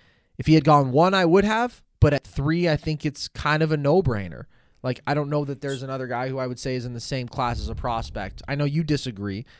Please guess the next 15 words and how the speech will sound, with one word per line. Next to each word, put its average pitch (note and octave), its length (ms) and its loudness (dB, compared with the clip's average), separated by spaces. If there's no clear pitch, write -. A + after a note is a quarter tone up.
'cause A#2 160 -6
you B2 100 0
love B2 220 -2
Jaden A2 320 -4
Ivey, G#2 400 -6
but A2+ 320 -2
I B2+ 100 0
think C3 220 -4
that B2 160 -2
Jabari's C3+ 920 0
a B2 120 -4
damn C3 380 -2
good A2+ 220 -4
prospect G2+ 760 -8
and G#2 480 -10